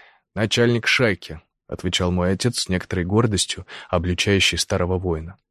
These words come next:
«Бог помог дряхлой руке моей наказать молодого злодея и отомстить ему за кровь моего сына». «Это Швабрин», сказал я Гринёву. «Швабрин? Очень рад. Гусары, возьмите его. Да сказать нашему лекарю, чтоб он перевязал ему рану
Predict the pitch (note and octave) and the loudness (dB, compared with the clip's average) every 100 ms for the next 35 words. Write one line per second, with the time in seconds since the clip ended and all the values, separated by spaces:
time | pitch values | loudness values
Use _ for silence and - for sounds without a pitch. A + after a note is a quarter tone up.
0 | _ _ _ _ _ - A2 C#3+ - B2 | _ _ _ _ _ -4 0 0 0 2
1 | C3+ C3 - - - - G#2 B2 - A2+ | 2 0 -4 -18 -20 -8 0 2 2 -2
2 | A#2 C#3+ C#3 A#2 A2+ G2 _ - G2 A2+ | 0 2 2 2 0 -2 _ -8 0 2
3 | B2+ A2 A2 A2+ A#2 G2+ A2 A#2+ D3+ A#2 | 2 2 0 2 2 2 0 2 4 4
4 | A2+ A2 - C#3 - G2+ F#2 G2 - B2+ | 2 -2 0 -2 0 -2 -2 -2 0 0
5 | - G#2 G2+ G2 - A2+ F#2 F2 - _ | 0 -4 -2 -2 -2 -2 -4 -8 -14 _
6 | _ _ _ - F2+ - G#2+ F2 F2 F#2+ | _ _ _ -10 -4 0 2 0 -2 -14
7 | _ - - D#2 D2 D2+ D#2 D#2+ D2 - | _ -14 -6 -4 -2 -4 -6 -8 -8 -14
8 | _ _ _ _ - - E2+ G#2+ A2 G#2 | _ _ _ _ -14 -6 0 2 2 0
9 | A#2 A#2+ _ - - - - - F#2 D3 | -6 -10 _ -16 -16 -16 -14 -8 -4 0
10 | D3 A#2 A2+ - _ _ - C3 - E3+ | 2 2 0 -6 _ _ -4 0 4 6
11 | B2+ E2 _ _ A#2+ C#3+ D#3+ F#3+ C3+ B2 | 6 2 _ _ 0 2 4 4 4 2
12 | G#2 E2 _ - - - - _ - - | 0 -2 _ -20 -20 -20 -20 _ -8 -2
13 | B2+ D3 C#3 C3+ C3 C3 D3+ D#3 G2 F#2 | 4 4 4 2 2 2 2 2 -2 -4
14 | - A2 C#3+ B2+ B2+ C3 C3+ C3 B2 B2 | -8 -4 -2 0 2 2 2 2 2 2
15 | D3+ D3+ F#2 | 2 2 -2